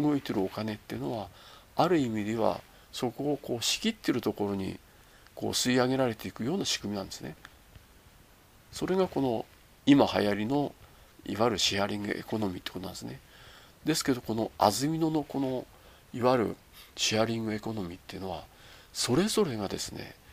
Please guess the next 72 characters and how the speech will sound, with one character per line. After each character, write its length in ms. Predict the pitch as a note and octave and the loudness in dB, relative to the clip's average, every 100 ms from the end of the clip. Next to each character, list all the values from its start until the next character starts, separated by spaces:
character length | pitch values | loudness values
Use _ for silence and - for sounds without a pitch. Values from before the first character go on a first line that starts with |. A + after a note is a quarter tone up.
| - | -10
主 240 | - - | -4 0
に 160 | G#3+ D3+ | 0 0
な 100 | F#2+ | -4
っ 40 | |
て 140 | - - | -6 -14
る 40 | |
っ 40 | - | -14
て 100 | - | -16
こ 60 | |
と 60 | - | -16
な 60 | |
ん 40 | - | -16
で 60 | |
す。 160 | - - - - - - - - - - - - - - - | -16 -18 -20 -20 -20 -20 -20 -20 -20 -20 -20 -20 -20 -20 -8
そ 180 | - | 0
れ 80 | D#3+ | 2
ぞ 160 | G3 G3 | 4 2
れ 120 | E3+ | 2
が 100 | C3 | 0
主 220 | - D#3+ | 2 0
に 120 | C#3 | -2
な 100 | A#2+ | -4
っ 40 | A2+ | -6
て、 340 | - D#3 D#3+ - - - - - | -6 -6 -6 -8 -20 -20 -20 -14
そ 160 | - - | 0 2
れ 100 | F#3 | 4
ぞ 160 | G#3+ | 2
れ 100 | F3 | 2
が 280 | A2 F#2 F2+ - - - - | -2 -4 -6 -10 -20 -20 -6
リ 200 | A2 D3 | 2 2
ン 100 | C#3 | 2
ク 140 | - | -4
を 60 | F2 | -2
し 120 | - | -2
て 80 | - | -4
る 60 | |
っ 40 | - | -8
て 80 | - | -12
こ 60 | |
と 60 | - | -10
で 60 | |
す。 100 | - - | -10 -8
お 80 | - | -4
互 300 | F#2+ G2 F#2 | -2 0 -2
い 20 | |
様。 240 | - D#2+ D2 - - - - - - - - - - - | -4 -6 -10 -14 -20 -20 -20 -20 -20 -20 -20 -20 -20 -6
で、 80 | A#2 | 0
そ 160 | D#3 | 2
の 120 | F3 G3+ | 4 2
中 240 | A#3 G#3+ | 4 6
で 180 | C#3+ G2+ | 6 4
微 180 | F#2+ G2 | 0 2
調 200 | C#3 C3 | 2 2
整 200 | - G#2+ | 0 2
は 100 | A#2+ | 2
あ 40 | |
る 60 | A#2 | 2
と 120 | G#2 | -8
し 100 | - | -4
て 100 | F3 | -2
も、 100 | E3+ | -2
そ 120 | - | -2
の 100 | G2+ | -2
微 140 | F2 | -4
調 220 | - D3+ D#3+ | -2 0 0
整 220 | D3 D3+ | -2 -2
は 260 | D#3+ D#3+ - - - - - | 2 0 0 -20 -20 -20 -6
現 240 | A2+ A2 G#2 | 2 2 2
金 220 | B2 A2 | -4 -2
で 100 | G2+ | -4
こ 400 | - F2+ F2+ | -6 -8 -8
う、 40 | - | -8